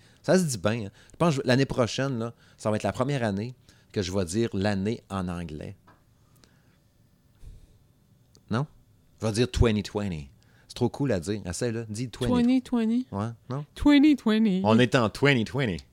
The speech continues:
Speaker 1: <laughs> On est en quelle année, là ? T'as peu, je vais checker sur ma montre.
Speaker 2: Twenty twenty.
Speaker 1: Twenty twenty.
Speaker 2: <laughs> Ouais, euh, OK.
Speaker 1: C'est mieux qu'en vingt vingt. Mais ouais, System of a Down a tourné. Euh, ils sont un peu partout. Au début, il y avait rien que quelques dates.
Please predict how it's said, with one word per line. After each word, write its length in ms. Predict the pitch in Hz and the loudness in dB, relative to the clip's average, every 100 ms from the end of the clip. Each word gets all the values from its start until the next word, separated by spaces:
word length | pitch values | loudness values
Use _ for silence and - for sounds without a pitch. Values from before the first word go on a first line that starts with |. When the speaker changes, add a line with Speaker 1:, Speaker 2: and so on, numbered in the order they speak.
| - - - | -20 -10 -4
Speaker 1:
<laughs> 40 | 311 214 _ - - | -4 -4 _ -14 -4
On 60 | |
est 100 | 147 175 | -2 0
en 80 | |
quelle 180 | 160 208 | 2 2
année, 240 | 156 180 185 | 2 0 -2
là ? 80 | |
T'as 180 | 175 - | -2 -4
peu, 140 | - 139 | 0 0
je 80 | |
vais 60 | 110 | 2
checker 200 | 110 123 | 0 -2
sur 140 | - | -2
ma 100 | 107 | -2
montre. 200 | 107 131 - | -2 -2 0
Speaker 2:
Twenty 220 | 277 269 | 2 4
twenty. 320 | 214 160 135 | 6 6 6
Speaker 1:
Twenty 600 | 190 156 104 - 165 151 - | 4 0 -2 -2 -2 -4 -2
twenty. 120 | - 302 208 226 | 0 2 0 -2
Speaker 2:
<laughs> 80 | 247 | 0
Ouais, 220 | 190 165 | 0 0
euh, 200 | 185 185 - | -6 -8 -10
OK. 200 | 202 - 170 208 226 | -12 -6 -4 -4 -6
Speaker 1:
C'est 160 | - | -4
mieux 100 | 104 | -2
qu'en 180 | 143 117 | 0 -2
vingt 240 | 95 95 80 | -2 -4 -6
vingt. 180 | 85 110 _ - - - | -10 -14 _ -10 -10 -8
Mais 60 | 98 | -2
ouais, 140 | 120 117 | -2 -2
System 280 | - 151 | 0 4
of 120 | 160 123 | 6 6
a 80 | 104 | 6
Down 240 | 120 135 | 4 4
a 120 | 101 | 2
tourné. 520 | - 110 95 95 117 | 2 0 0 0 2
Euh, 160 | 92 82 - - - - | 0 -2 -8 -20 -20 -18
ils 60 | - | -2
sont 180 | 123 147 | 2 2
un 80 | |
peu 100 | 143 | 2
partout. 560 | 233 269 - 165 240 247 202 | 0 -2 0 0 0 -2 -6
Au 100 | 123 | 0
début, 200 | 131 160 | 2 6
il 20 | |
y 40 | 202 | 4
avait 140 | 143 160 | 6 2
rien 120 | 165 | 0
que 60 | |
quelques 400 | - 175 160 147 107 | 0 0 2 0 2
dates. 280 | 117 170 | 2 2